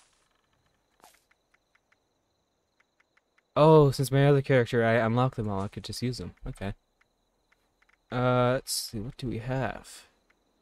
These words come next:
Let's go for some, some strength. Uh, I might just go all special. Like, what's all these ones?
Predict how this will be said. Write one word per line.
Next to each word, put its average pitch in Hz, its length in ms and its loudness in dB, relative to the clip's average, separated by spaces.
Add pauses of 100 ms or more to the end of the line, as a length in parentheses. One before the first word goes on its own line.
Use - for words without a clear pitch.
(2500)
Let's - 140 -10
go 151 160 0
for 135 160 -6
some, 104 580 -4 (260)
some - 200 -12
strength. - 560 -6 (2000)
Uh, 104 640 0 (4000)
I 143 60 -4
might 190 80 4
just - 160 -4
go 151 200 4
all 131 160 4
special. 123 440 0
Like, 113 160 -4
what's 143 160 -4
all 139 120 2
these 135 220 -2
ones? 104 320 -12